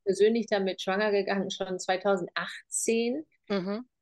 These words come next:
Speaker 1: In der Zeit hatte ich viel so Salons bei mir im, äh, Literaturhotel, das Klassik Altstadt Hotel, gehe ich gerne noch mal drauf ein gleich, auch, äh, gehalten und hab natürlich überlegt, also eigentlich müsste man Lübeck noch präsenter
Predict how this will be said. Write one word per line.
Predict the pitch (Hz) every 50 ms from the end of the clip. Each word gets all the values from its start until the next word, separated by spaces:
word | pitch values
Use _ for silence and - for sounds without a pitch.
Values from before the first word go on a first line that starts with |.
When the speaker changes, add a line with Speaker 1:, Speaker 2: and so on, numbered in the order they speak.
| _ _ _
Speaker 1:
In | - 190
der | 185
Zeit | 185 - - 185 185 185 185 -
hatte | 190 190 - -
ich | 180 185 - -
viel | - 202 190 185 185 185 180
so | 185 196 185
Salons | 175 - 165 156 156 143 156 180 214 240 247 - -
bei | - 196
mir | 196 196 196 208 202 196 -
im, | - 180 175 175 170 - -
äh, | - 165 160 160 165 - _ -
Literaturhotel, | 196 196 190 190 180 - - - - - 208 214 202 208 - 220 208 202
das | 190 - - -
Klassik | - 175 165 - - -
Altstadt | - 180 185 - 180
Hotel, | 185 - 196 185 175
gehe | - 156
ich | 156 -
gerne | - 180 185 190 190 175
noch | 170 165 165 165
mal | 165 160
drauf | - - 156 156 - -
ein | 175 175 202 208
gleich, | 196 196 175 175 180 - _ - - _ _ _ _ -
auch, | - - 180 185 180 - - -
äh, | 180 175 170 165
gehalten | - 175 165 - 165 180 202 - - 226 226 220 214 -
und | - 180 180 180 180 175 180 - -
hab | - - -
natürlich | - 185 180 - 196 190 185
überlegt, | 180 170 175 170 160 156 156 170 202 190 196 -
also | - 160 - - -
eigentlich | - - - 190 -
müsste | 185 180 - - 180
man | 170 160 156
Lübeck | 156 165 185 - 202 -
noch | - 165 165 - _ _ _
präsenter | - 160 - 156 147 160 185 190 190 170 165 165